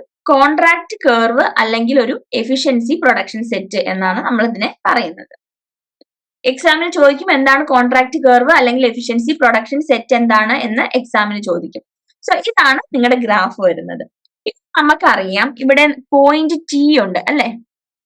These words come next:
ഇതാണ് പോയിന്റ് ടി എന്ന് പറയുന്നത്. ഈ പോയിന്റ് ടി എന്ന് പറയുന്നത് എന്താണ്? തുടക്കത്തിലുള്ള, നമ്മുടെ അനാലിസിസിലുള്ള തുടക്കത്തിലുള്ള എന്താണ്? പ്രൊഡക്ഷൻ ആണ്. എക്സും വൈയും എത്രമാത്രം പ്രൊഡ്യൂസ് ചെയ്യുന്നു എന്നുള്ളതാണ്.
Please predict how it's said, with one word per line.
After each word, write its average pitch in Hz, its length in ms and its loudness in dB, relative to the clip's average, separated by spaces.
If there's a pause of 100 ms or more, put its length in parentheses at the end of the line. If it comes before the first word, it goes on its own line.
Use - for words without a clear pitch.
(380)
ഇതാണ് 320 280 4 (120)
പോയിന്റ് 254 380 4 (160)
ടി 254 100 2 (160)
എന്ന് 202 220 -2
പറയുന്നത്. 156 420 -4 (380)
ഈ - 20 0 (140)
പോയിന്റ് 294 420 4 (100)
ടി 277 120 0 (160)
എന്ന് 269 120 4 (100)
പറയുന്നത് 220 380 0
എന്താണ്? 208 340 0 (600)
തുടക്കത്തിലുള്ള, 349 680 2 (100)
നമ്മുടെ 294 260 2
അനാലിസിസിലുള്ള 285 840 2 (260)
തുടക്കത്തിലുള്ള 277 840 2 (140)
എന്താണ്? 220 360 2 (400)
പ്രൊഡക്ഷൻ 247 440 2
ആണ്. 196 100 -2 (140)
എക്സും 381 380 -6 (140)
വൈയും 240 340 2 (120)
എത്രമാത്രം 262 600 2
പ്രൊഡ്യൂസ് 240 400 2 (120)
ചെയ്യുന്നു 208 340 0
എന്നുള്ളതാണ്. 165 460 -2